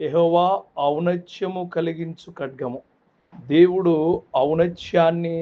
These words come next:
చూపించే ఖడ్గం లాంటి వాడు. నువ్వు దేవుణ్ణే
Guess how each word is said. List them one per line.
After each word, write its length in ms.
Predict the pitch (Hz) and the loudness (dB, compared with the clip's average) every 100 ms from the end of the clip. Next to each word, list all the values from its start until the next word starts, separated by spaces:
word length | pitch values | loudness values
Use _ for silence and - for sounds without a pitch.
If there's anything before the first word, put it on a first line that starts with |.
| 170 - | -8 -12
చూపించే 540 | 156 147 147 143 151 143 - | -14 -10 -10 -6 -6 -6 -6
ఖడ్గం 340 | 135 131 131 131 | -6 0 2 2
లాంటి 240 | 127 120 131 | 2 0 -4
వాడు. 200 | 117 113 _ _ _ - | -4 -6 _ _ _ -6
నువ్వు 180 | 175 190 143 | -2 -2 2
దేవుణ్ణే 480 | 160 196 226 220 226 | 4 4 2 -4 -6